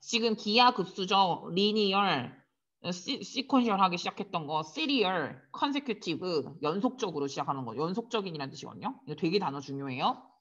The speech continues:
사이멀테니어스는 동시에라고 해석을 하시면 되는 거고요. 그래서 동시에 일어나는 게 아니라 점차적으로 되는 거다라고 이제 봐주시면 되고, you do the right thing. 너는 우선은 저 옳은 일을 한번 하고 나면은 너도 다음 것도 또 옳은 일을 할 거라는 거죠.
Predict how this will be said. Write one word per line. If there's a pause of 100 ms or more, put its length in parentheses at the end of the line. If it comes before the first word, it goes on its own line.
(640)
사이멀테니어스는
동시에라고
해석을
하시면
되는
거고요. (420)
그래서
동시에
일어나는
게
아니라
점차적으로
되는
거다라고
이제
봐주시면
되고,
you
do
the
right
thing.
너는
우선은 (260)
저
옳은
일을
한번
하고
나면은
너도
다음
것도
또
옳은
일을
할
거라는
거죠.